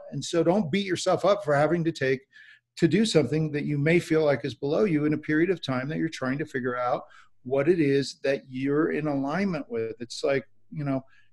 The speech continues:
you don't have to figure the world out all in one day. And it's like, I took that car, I was in, I was in that car for, like, twelve years, right? Ten, twelve years. It was like, you know, I was there forever. But at the end, I got millions of dollars.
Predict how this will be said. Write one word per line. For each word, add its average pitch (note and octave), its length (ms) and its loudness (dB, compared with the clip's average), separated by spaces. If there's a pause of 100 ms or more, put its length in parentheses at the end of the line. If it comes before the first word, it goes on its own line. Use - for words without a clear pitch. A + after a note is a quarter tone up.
you C#3+ 60 -4
don't F3+ 120 2
have G#3 180 2
to F#3 80 -6
figure E3 240 2
the D#3+ 80 4
world C#3 280 2
out C#3 260 0
all B2 240 2
in B2+ 120 -2
one A#2+ 180 -2
day. E3 320 0
And B2 120 -2
it's - 140 -12
like, C3+ 220 -4 (360)
I E3 140 4
took G#3 280 0
that D3 200 4
car, C3+ 260 2
I D3+ 120 4
was D#3 160 2
in, D3 280 -2
I F3+ 60 -4
was G3 160 -2
in E3+ 60 0
that C#3 180 -2
car E3+ 140 -2
for, F3 100 -6
like, D#3+ 160 -2
twelve F3+ 320 -4
years, B3+ 460 -2
right? D#3 180 -4
Ten, G#3+ 220 -2
twelve F#3+ 320 -2
years. A3+ 240 -2
It D3 80 -4
was C3 120 -10
like, C#3+ 220 -2 (640)
you D3+ 80 -4
know, D#3+ 160 -2
I F3+ 40 0
was F#3 160 -2
there E3+ 160 4
forever. C#3 800 2 (380)
But F3+ 280 6
at D3+ 180 2
the D#3 140 2
end, E3+ 120 4
I E3+ 60 4
got D3+ 160 2
millions D3 300 -2
of E3 80 -4
dollars. C3+ 500 0